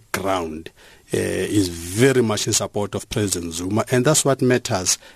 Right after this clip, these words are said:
People that are in leadership of the A N C are not there by themselves, are there to execute the mandate of the branches.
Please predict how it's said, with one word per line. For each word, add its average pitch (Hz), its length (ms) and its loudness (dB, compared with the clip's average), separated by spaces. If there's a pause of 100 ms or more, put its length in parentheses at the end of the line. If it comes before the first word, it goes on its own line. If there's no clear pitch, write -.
(120)
People 175 320 6
that 127 240 2
are 110 80 2
in 110 100 2
leadership 110 400 2
of 101 140 0
the 98 180 0
A 101 40 2
N 101 60 2
C 110 220 0
are 120 140 0
not 139 240 2
there 107 340 2
by 101 220 -2
themselves, 95 580 -2
are 107 160 0
there 113 340 2 (300)
to - 180 2
execute 143 500 -4
the 104 100 -2
mandate 123 420 2
of 107 120 -2
the 98 120 -2
branches. 98 640 0